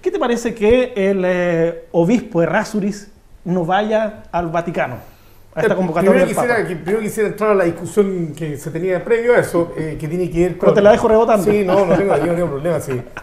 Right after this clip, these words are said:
Speaker 2: A mí me encanta enfrentar todos los temas, eh, al respecto. Mira, sobre, sobre el tema del ministro de Hacienda, yo creo que fue una gran chambonada,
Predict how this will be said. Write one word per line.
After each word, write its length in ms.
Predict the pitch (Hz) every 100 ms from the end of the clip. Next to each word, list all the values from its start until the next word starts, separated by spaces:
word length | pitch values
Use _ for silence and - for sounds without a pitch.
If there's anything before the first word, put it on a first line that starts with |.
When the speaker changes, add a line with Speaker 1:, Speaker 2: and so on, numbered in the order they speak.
| - -
Speaker 2:
A 60 |
mí 100 | 139
me 80 | 160
encanta 840 | 135 160 170 165 160 139 123 113 -
enfrentar 500 | 123 127 120 131 -
todos 200 | 180 175
los 160 | 160
temas, 480 | 202 175 160 143 120 - - - - - - - -
eh, 520 | 135 127 104 85 -
al 120 | 147
respecto. 320 | 135 131 127 175
Mira, 500 | 196 156 - - - -
sobre, 840 | - 180 180 180 175 170 - -
sobre 340 | - 190 175 170
el 120 | 170
tema 180 | 220 233
del 80 | 214
ministro 360 | 190 196 220
de 60 | 180
Hacienda, 580 | - 180 190 202 202 -
yo 120 | 165
creo 200 | 170 175
que 300 | 165 165 165 - - - - -
fue 140 | - 175
una 100 | 160
gran 220 | 156 170
chambonada, 560 | 185 165 190 123 95